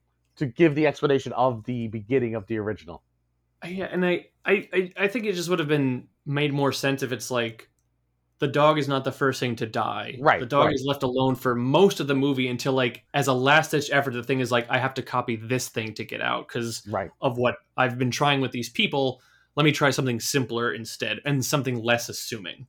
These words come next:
Speaker 1: Right, and, and actually that would make more sense. Like, the whole time it's trying to replicate all these higher
Speaker 2: Yeah, yeah,
Speaker 1: beings
Speaker 2: yeah.
Speaker 1: of human, and
Speaker 2: Mm-hmm.
Speaker 1: then ultimately we forget about the dog,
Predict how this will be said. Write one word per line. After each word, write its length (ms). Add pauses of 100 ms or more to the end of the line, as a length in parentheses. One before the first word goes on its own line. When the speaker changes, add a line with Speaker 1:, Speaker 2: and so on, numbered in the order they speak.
Speaker 1:
Right, 260
and, 120
and 260
actually 300
that 140
would 140
make 160
more 120
sense. 300
Like, 160
the 80
whole 140
time 260
it's 140
trying 340
to 180
replicate 600
all 500 (460)
these 260
higher 640 (480)
Speaker 2:
Yeah, 120 (120)
yeah, 80
Speaker 1:
beings 60
Speaker 2:
yeah. 160
Speaker 1:
of 100
human, 300
and 140
Speaker 2:
Mm-hmm. 0
Speaker 1:
then 140
ultimately 520 (360)
we 120
forget 320
about 220
the 80
dog, 420